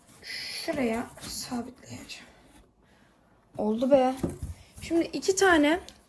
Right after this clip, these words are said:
Itaki'den var. Ay, bir tanesi daha Stephen King bunun. Bir tanesi de Stephen King yine. Itaki basmış.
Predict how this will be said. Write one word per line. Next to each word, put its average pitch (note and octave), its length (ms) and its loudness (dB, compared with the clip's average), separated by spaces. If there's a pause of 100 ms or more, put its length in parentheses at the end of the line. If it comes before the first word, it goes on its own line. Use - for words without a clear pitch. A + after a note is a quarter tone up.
(140)
Itaki'den B3+ 680 4
var. C#4 260 -2 (2750)
Ay, D#4 280 4
bir B3+ 80 -2
tanesi E4+ 440 4
daha E4 200 6
Stephen - 460 -4
King A3+ 240 -6 (320)
bunun. A#3+ 320 -2 (220)
Bir A#3+ 120 -8
tanesi C4+ 480 -2
de C4+ 60 -4
Stephen B3 480 -8
King - 140 -18 (160)
yine. A3 200 -4 (440)
Itaki A#3+ 380 -6
basmış. G#3+ 640 -6